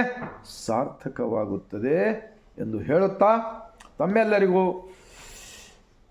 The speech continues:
ಈ ಮುಂಜಾನೆಯ ಅಣ್ಣ ಬಸವಣ್ಣನವರು ಸ್ಥಾಪಿಸಿದ ಲಿಂಗ ಆಯತ ಧರ್ಮದ ವಚನಗಳ ವಿಚಾರ ಸರಿ ಎನಿಸಿದರೆ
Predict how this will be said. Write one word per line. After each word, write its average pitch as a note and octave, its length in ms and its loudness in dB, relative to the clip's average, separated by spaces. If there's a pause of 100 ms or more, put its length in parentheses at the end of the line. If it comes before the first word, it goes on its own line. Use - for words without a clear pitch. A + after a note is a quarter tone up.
(360)
ಈ G3+ 260 2
ಮುಂಜಾನೆಯ F#3+ 760 6 (1000)
ಅಣ್ಣ F#3 280 2 (160)
ಬಸವಣ್ಣನವರು F3+ 1080 4
ಸ್ಥಾಪಿಸಿದ F3 760 4
ಲಿಂಗ F3 580 4 (420)
ಆಯತ F3 340 4 (140)
ಧರ್ಮದ E3 800 4
ವಚನಗಳ E3+ 600 4
ವಿಚಾರ E3 520 4
ಸರಿ D#3+ 300 2
ಎನಿಸಿದರೆ E3+ 720 6